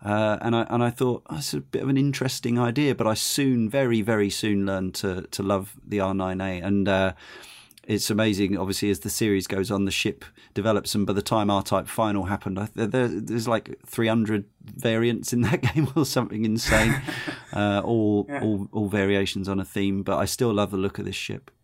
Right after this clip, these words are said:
Speaker 2: Yeah, it's, it's exactly as you said. The, the Vic Viper is, is very sharp, uh, spear point tip of a ship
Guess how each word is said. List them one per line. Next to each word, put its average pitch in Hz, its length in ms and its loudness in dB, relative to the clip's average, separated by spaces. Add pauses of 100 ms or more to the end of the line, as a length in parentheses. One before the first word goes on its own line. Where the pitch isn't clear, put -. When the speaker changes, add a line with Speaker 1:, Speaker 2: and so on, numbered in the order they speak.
(200)
Speaker 2:
Yeah, 156 160 6
it's, 143 280 2
it's - 540 2 (100)
exactly 139 460 4
as 127 260 -2
you 131 80 2
said. 131 300 2
The, 120 320 4
the 120 120 0
Vic 135 220 2
Viper 139 420 4
is, 113 200 0
is 107 140 -2
very 123 440 4 (320)
sharp, 135 640 4 (720)
uh, 113 720 4 (200)
spear - 600 2
point 123 480 0 (340)
tip 143 220 0
of 110 120 -4
a 110 40 -6
ship 127 340 2